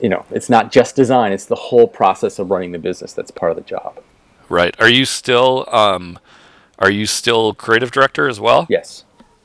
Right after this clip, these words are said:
Speaker 2: Got it. Very cool. Um, all right. So let's transition into a little bit more, uh, about the team and, and, um, what you guys do, um, how you do it so well. So what makes your team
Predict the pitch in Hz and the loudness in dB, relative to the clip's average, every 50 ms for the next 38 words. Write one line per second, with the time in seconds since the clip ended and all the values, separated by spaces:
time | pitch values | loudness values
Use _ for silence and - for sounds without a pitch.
0 | _ _ _ _ _ _ _ _ _ _ _ _ - _ _ _ _ _ _ _ | _ _ _ _ _ _ _ _ _ _ _ _ -20 _ _ _ _ _ _ _
1 | _ - - - 78 78 76 - - - 90 90 87 - - - 85 - - - | _ -4 0 0 2 0 0 -4 -8 -10 -10 -10 -10 -10 -10 -12 -12 -12 -14 -20
2 | - - - - - - - - - - - - 120 120 127 127 123 123 123 123 | -20 -20 -20 -18 -16 -16 -16 -16 -18 -18 -8 0 2 2 2 4 2 2 0 0
3 | 123 123 123 120 120 120 123 _ _ _ _ _ _ - 147 151 147 147 143 123 | 2 0 0 -2 -4 -10 -16 _ _ _ _ _ _ -2 2 4 4 6 4 4
4 | 110 101 - - - 170 156 170 190 - - - 233 208 180 180 170 - 175 160 | 0 -2 -6 -2 0 2 2 2 2 0 -2 -4 -4 -4 -2 -4 -4 -4 -6 -6
5 | 156 156 160 151 139 131 123 135 160 185 185 180 156 - 123 117 117 113 113 117 | -4 -2 0 0 0 -2 -2 -4 -4 -4 -2 -4 -6 -6 -6 -6 -4 -2 -2 -2
6 | 117 120 117 - - _ _ - 104 101 101 101 98 98 - 110 98 117 110 110 | -2 -2 -4 -10 -20 _ _ -4 -2 0 2 2 0 -2 -4 -6 -2 2 2 2
7 | 110 104 _ - 123 117 _ - 110 101 - - - 147 147 160 160 160 160 117 | 2 0 _ -16 -20 -18 _ -6 -6 -4 -4 -4 -8 -8 -6 -6 -6 -4 -4 -4
8 | 98 92 85 - - 101 95 90 87 - - - - - _ _ - - 85 87 | -4 -4 -6 -4 -4 -4 -4 -4 -12 -14 -20 -20 -20 -20 _ _ -6 -2 0 0
9 | 82 85 82 82 80 - 113 135 143 147 127 127 120 110 - - 123 120 120 117 | 0 0 -4 -6 -8 -4 -4 -4 -2 0 2 2 2 2 0 -6 -4 -2 -2 -2
10 | 117 107 95 - - - - - _ _ - 92 92 92 87 87 90 113 110 110 | -2 -2 -4 -8 -20 -20 -20 -20 _ _ -2 0 2 2 0 0 -2 -2 -2 -2
11 | 107 101 101 113 117 113 107 - - 117 107 101 95 104 98 90 80 82 - - | -2 -4 -4 -4 -2 -2 -2 -4 -2 -2 -2 -2 0 0 2 2 0 -2 -4 -4
12 | 117 113 107 - _ - - - - - - 107 107 143 - - - 160 151 143 | -4 -4 -4 -8 _ -20 -20 -20 -20 -20 -10 -2 0 0 0 0 0 -2 -2 -2
13 | 143 - - - 107 120 123 110 - - 117 113 110 110 107 104 104 | -2 -2 -4 -4 -2 -2 -4 -4 -4 -6 -6 -4 -4 -4 -4 -4 -6